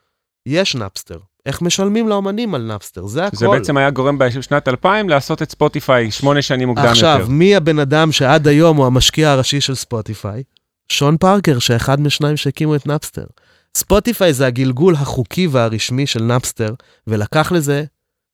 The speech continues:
Speaker 1: סליחה
Speaker 2: שמונה
Speaker 1: על
Speaker 2: שנים.
Speaker 1: האנגלית, פאקינג שלוש עשרה שנה, אם אני לא טועה.
Speaker 2: וואלה, מהנאפסטר עד
Speaker 1: באמצע
Speaker 2: ה-
Speaker 1: היה גאפ של עשור, אפשר להגדיר את זה כעשור השחור של המוזיקה המוקלטת,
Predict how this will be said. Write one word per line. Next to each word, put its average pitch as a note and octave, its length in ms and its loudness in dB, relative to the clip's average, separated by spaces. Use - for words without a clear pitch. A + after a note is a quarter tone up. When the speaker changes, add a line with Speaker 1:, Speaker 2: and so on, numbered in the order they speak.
Speaker 1:
סליחה G#2+ 160 -2
Speaker 2:
שמונה C3+ 140 4
Speaker 1:
על C#3+ 60 4
Speaker 2:
שנים. C3+ 120 4
Speaker 1:
האנגלית, C3+ 320 0
פאקינג B2+ 440 -4
שלוש C3 400 -2
עשרה G#2 200 -8
שנה, G2 320 -8
אם F#2+ 100 -8
אני F#2+ 120 -6
לא G#2 80 -2
טועה. G2 260 -8
Speaker 2:
וואלה, F#2 240 0
מהנאפסטר G3+ 560 0
עד E3 60 4
Speaker 1:
באמצע F#3 180 2
Speaker 2:
ה- C#3+ 40 6
Speaker 1:
היה C3+ 200 4
גאפ C#3 360 -2
של B2 160 -4
עשור, A2 600 0
אפשר D#3+ 160 0
להגדיר D3 420 2
את C3+ 60 0
זה A#2+ 100 -2
כעשור C#3+ 460 0
השחור C3 380 -6
של B2 120 -6
המוזיקה A#2 420 -2
המוקלטת, B2 500 -4